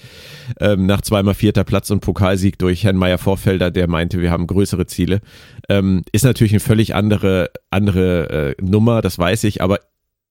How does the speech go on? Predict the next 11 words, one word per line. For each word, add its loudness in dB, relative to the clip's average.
ich -8
würde 2
schon 2
sagen, 0
dass -2
seine 2
Dünnhäutigkeit 2
nicht 0
ausschlaggebend 0
sein 0
sollte. 0